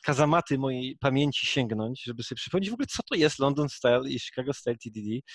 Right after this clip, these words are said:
I faktycznie, e, jak potem sobie doczytałem, to mówię, "Dobra,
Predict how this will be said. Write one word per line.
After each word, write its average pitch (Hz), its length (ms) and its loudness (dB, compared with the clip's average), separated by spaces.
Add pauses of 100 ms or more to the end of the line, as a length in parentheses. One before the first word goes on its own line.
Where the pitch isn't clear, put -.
(400)
I 196 80 -4
faktycznie, 160 640 2 (200)
e, 127 200 -6
jak 139 220 2
potem 202 200 0
sobie 131 180 -4
doczytałem, 120 520 0
to 120 140 -12
mówię, 135 340 -2 (680)
"Dobra, 123 400 4